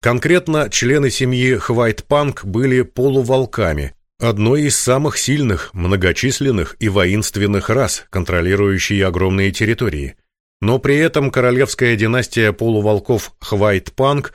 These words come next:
была и самой закрытой. Король Джуним седьмой и члены его семьи фактически никогда не покидали территорию хорошо охраняемого дворца,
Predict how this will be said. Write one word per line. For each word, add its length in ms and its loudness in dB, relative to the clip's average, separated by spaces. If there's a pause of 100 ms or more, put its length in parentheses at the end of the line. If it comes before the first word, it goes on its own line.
(140)
была 420 2
и 180 -6
самой 420 0
закрытой. 640 -2 (400)
Король 500 2
Джуним 500 2
седьмой 480 0
и 180 -2
члены 380 0
его 240 2
семьи 360 0
фактически 600 -4
никогда 580 0
не 140 0
покидали 540 -2
территорию 560 0
хорошо 400 -2
охраняемого 840 -2
дворца, 460 0